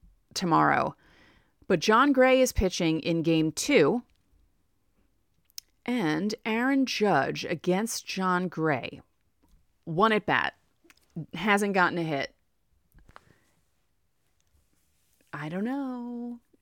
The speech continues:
I don't know. You know, I mean, you don't know what's gonna happen because, as our good friend Susan Waldman,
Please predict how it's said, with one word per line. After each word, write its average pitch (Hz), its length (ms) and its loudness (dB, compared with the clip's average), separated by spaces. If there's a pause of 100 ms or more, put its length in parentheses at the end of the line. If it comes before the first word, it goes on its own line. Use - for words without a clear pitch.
(420)
I 165 120 -6
don't 151 180 -6
know. 131 200 -12 (1300)
You 180 180 -2
know, 233 140 -4
I - 100 0
mean, 233 240 0
you 196 100 -2
don't 202 300 6
know 165 320 0 (300)
what's 147 240 2
gonna 143 180 2
happen 127 460 -2
because, 147 500 -2
as 156 400 -2
our 147 340 6
good 170 160 6
friend 156 240 2
Susan 151 520 -2 (120)
Waldman, 143 640 -2